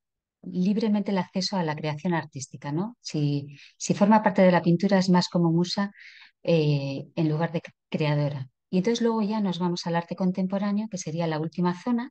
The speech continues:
la sala cinco, que ahí ya encontramos a las artistas, fotógrafas como, pues, Cristina García Rodero, Susana Solano. Eh,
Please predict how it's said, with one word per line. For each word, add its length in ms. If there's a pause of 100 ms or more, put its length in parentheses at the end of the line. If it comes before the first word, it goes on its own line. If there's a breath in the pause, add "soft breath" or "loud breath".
la 100
sala 300
cinco, 340 (360 loud breath)
que 100
ahí 100
ya 120
encontramos 640
a 220
las 240
artistas, 560
fotógrafas 560
como, 340 (400 loud breath)
pues, 260
Cristina 380
García 320
Rodero, 480
Susana 440
Solano. 640 (500 loud breath)
Eh, 420